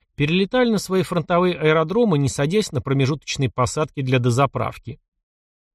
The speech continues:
Два дня ушло на получение самолетов, осмотр, ознакомительный полет. Взлет, набор высоты, коробочка и посадка. Четверть часа, как в летной школе на У два.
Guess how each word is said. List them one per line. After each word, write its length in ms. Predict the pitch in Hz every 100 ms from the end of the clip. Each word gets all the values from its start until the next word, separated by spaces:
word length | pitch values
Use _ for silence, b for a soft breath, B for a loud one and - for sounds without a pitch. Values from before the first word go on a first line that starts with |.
| _ _ _ _ _ _ _ _ -
Два 220 | 127 202
дня 180 | 269 320
ушло 280 | 254 262 262
на 100 | 220
получение 520 | 202 185 - 233 220
самолетов, 680 | - 180 135 123 117 127 - _ -
осмотр, 640 | 135 - 143 233 - 202
ознакомительный 800 | 143 120 127 131 127 151 147 131
полет. 400 | - 127 110 - - _ _ _ _ _ _ _
Взлет, 480 | 120 123 180 277 -
набор 340 | 151 127 123
высоты, 540 | 123 117 135 131 277 269
коробочка 580 | 131 135 185 151 - 123
и 40 |
посадка. 680 | - 131 - 127 - 139 - _ _ _ _ _ _ -
Четверть 420 | 151 143 139 123
часа, 420 | - 254 247 208
как 200 | - -
в 40 |
летной 280 | 139 135 131
школе 380 | - - 240 208
на 160 | 151 156
У 120 | 151
два. 360 | 135 117 117